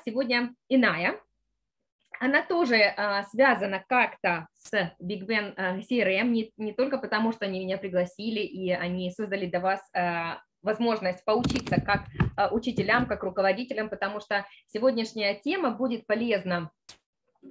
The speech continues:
как раз-таки как, а, репетиторам, которые работают сами на себя, возможно, как,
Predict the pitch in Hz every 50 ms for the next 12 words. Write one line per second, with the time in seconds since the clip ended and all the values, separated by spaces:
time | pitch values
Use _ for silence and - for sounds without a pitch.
0 | - - 220 226 - 233 233 233 - 214 214 202 - - 233 226 233 - - -
1 | 190 185 185 180 180 180 175 _ _ _ - 214 233 226 277 277 277 247 233 220
2 | 220 220 214 214 220 208 202 202 202 190 190 196 202 202 196 - 311 370 381 359
3 | 311 302 302 311 233 226 220 220 226 240 233 254 254 233 202 - - 185 165 -
4 | - 202 196 -